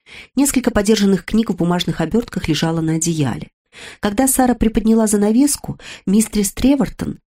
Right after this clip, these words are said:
приказала убрать их. Это были театральные пьесы, в некоторых местах подчеркнутые чернилами,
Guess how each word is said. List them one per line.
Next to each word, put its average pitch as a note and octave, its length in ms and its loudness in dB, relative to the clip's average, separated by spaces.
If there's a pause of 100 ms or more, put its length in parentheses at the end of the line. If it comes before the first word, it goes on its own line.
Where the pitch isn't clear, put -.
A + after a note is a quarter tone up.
(120)
приказала F3+ 440 0
убрать D#3 480 -2
их. - 160 -14 (280)
Это C4 160 -2
были A3 200 4
театральные F#3 580 -2
пьесы, F3+ 640 -4 (320)
в D3+ 100 -4
некоторых - 480 -2
местах G#3 460 -4 (100)
подчеркнутые F#3 560 -2
чернилами, F3 720 -2